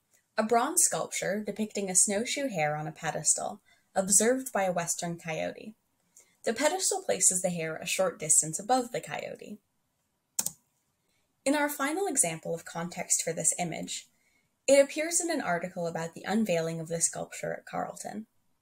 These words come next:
This article might draw the gathering in the background into focus, as the topic of the article is about the event of the unveiling rather than the sculpture itself. Potential alt text could therefore be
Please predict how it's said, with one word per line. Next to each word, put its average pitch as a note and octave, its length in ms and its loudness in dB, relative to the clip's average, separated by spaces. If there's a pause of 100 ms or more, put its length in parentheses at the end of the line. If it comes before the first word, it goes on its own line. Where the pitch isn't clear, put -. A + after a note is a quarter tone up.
(600)
This - 200 6
article F3+ 440 2
might A3+ 320 -2
draw F#3+ 220 2
the F#3 100 -6
gathering F#3+ 500 -2
in F#3+ 80 -2
the F3+ 60 -2
background F3 640 -4
into - 220 -10
focus, - 680 -4 (160)
as G3 160 4
the F#3+ 80 2
topic F3+ 340 0
of E3 100 -2
the D#3 120 -2
article D#3+ 340 -4
is D#3 100 -4
about - 280 -8
the E3+ 100 -8
event G3 400 -2
of F#3 140 0
the D#3 100 -6
unveiling D3 640 -6 (340)
rather D4 340 2
than C#4+ 180 -4
the A#3+ 100 -2
sculpture - 480 -2
itself. - 600 0 (800)
Potential D#4 540 2
alt - 240 -2
text - 420 0
could G#3+ 100 -2
therefore G#3+ 460 2
be - 320 -12